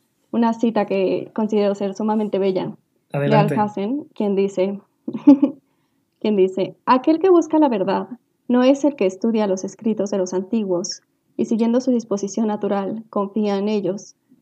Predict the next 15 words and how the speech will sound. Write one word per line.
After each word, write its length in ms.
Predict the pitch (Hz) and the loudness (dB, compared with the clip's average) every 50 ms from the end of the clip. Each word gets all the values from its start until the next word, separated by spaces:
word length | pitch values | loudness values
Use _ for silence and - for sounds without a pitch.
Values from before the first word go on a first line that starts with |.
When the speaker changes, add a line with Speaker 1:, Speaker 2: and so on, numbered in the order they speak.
| _ _ | _ _
Speaker 1:
sino 200 | - 269 247 254 | 2 2 4 4
aquel 340 | 247 247 247 269 262 269 277 | 2 2 4 4 4 4 4
que 120 | 285 311 269 | 4 0 0
sospecha 480 | 247 233 233 - - 220 220 220 220 214 | 0 -2 -4 -2 -2 -2 -2 -2 -4 -6
su 120 | 220 202 | -6 -8
fe 260 | 202 - 214 208 202 202 | -6 -4 -4 -2 -2 -2
en 100 | 208 208 | -2 -2
ellos 480 | 214 208 196 196 196 220 240 - - - | -2 -2 -2 -4 -4 -6 -8 -12 -12 -8
y 100 | - 220 | -8 -4
cuestiona 500 | 220 208 202 202 - - 233 233 233 240 | -2 -2 -2 -2 -2 -2 0 0 2 2
lo 140 | 262 262 233 | 2 2 0
que 80 | - 202 | 0 -2
recoge 420 | 202 196 - - 202 202 - 208 196 | -4 -4 -4 -4 -6 -4 -2 -2 -2
de 200 | 196 196 190 185 | 0 0 2 2
ellos, 380 | 185 185 180 202 - - - | 0 0 -2 -6 -10 -12 -20